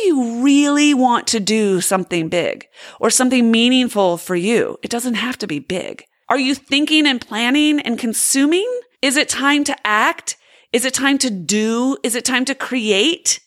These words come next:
What is the next smallest thing you can do toward that? The second main reason I think we continue to cycle through motivation to disappointment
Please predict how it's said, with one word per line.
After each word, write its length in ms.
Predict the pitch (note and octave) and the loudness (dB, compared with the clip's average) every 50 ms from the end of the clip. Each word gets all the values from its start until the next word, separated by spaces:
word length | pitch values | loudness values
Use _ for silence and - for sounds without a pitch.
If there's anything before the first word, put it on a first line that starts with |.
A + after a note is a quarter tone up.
| _ - | _ -2
What 180 | A#3+ C4+ C#4+ D#4+ | 0 2 2 2
is 180 | E4+ D#4 - | 2 0 0
the 160 | - - C#4 B3+ | 0 2 2 2
next 720 | A#3+ A#3 A#3 A#3 A#3+ B3+ D4+ D4+ - - - - - - _ - | 4 4 4 4 4 2 2 0 -2 -4 -4 -4 -6 -10 _ -12
smallest 840 | - - - - - A#3 A#3 A3+ A#3 A#3+ B3 B3+ B3 - - - - | -6 -4 -2 0 2 2 4 4 4 2 2 0 -2 -2 -4 -4 -2
thing 440 | B3+ B3 A3+ F3+ D3+ D3 D3+ - - | -2 0 0 0 0 -2 -4 -8 -8
you 140 | - F#3+ G3+ | -6 -8 -6
can 340 | G3 - G#3 G#3 G3+ F#3+ E3 | -4 -4 -4 -2 -2 -4 -4
do 400 | - G#3+ A#3+ C4 B3 G3+ E3 D#3 | -4 -2 -2 0 0 -2 -2 -4
toward 420 | D#3 - - A3+ A#3+ B3 B3 - | -6 -6 -2 0 0 0 0 -2
that? 300 | - D3+ C#3 D#2 - - _ _ _ _ _ - _ _ _ - | -6 -10 -10 -10 -10 -12 _ _ _ _ _ -20 _ _ _ -4
The 80 | E4 D#4+ | -2 0
second 280 | - G4 G4 - B4+ A#4+ | 0 0 0 0 0 0
main 180 | A4 F#4+ E4 C#4+ | 2 2 4 4
reason 420 | B3 A#3 A3+ F#3+ G3+ F#3 F3+ F3+ | 4 4 4 4 4 2 2 2
I 140 | - G3+ G#3 | 0 -2 -2
think 240 | - - A#3+ B3 B3+ | -2 -2 -2 0 0
we 100 | C#4+ C4 | -2 0
continue 400 | - C#4 B3 - A#3+ G#3+ G#3 F#3 | 0 0 0 0 0 0 0 0
to 80 | F#3 | 0
cycle 400 | F#3 - - F#3 F3+ F#3 G3+ G3+ | 0 0 2 2 2 2 0 0
through 320 | G3+ - F3+ F3+ F3 F3 F3 | 0 0 0 2 2 2 2
motivation 720 | F3+ F3+ F3 F3+ F3+ E3 D#3 D#3+ - - G#3+ G#3+ G#3+ G#3+ | 2 0 0 0 2 2 2 2 2 0 0 -2 -2 -2
to 120 | G#3 - - | -2 -2 -4
disappointment 960 | F#3+ D#3 F#3 F#3+ F#3+ - - - - G3+ F3+ C#3+ F#2+ G3+ G#3+ A3+ A#3+ A#3+ - | -2 -2 -2 0 0 0 -2 -2 -2 -2 -2 -2 -2 -2 -2 0 -2 -2 -4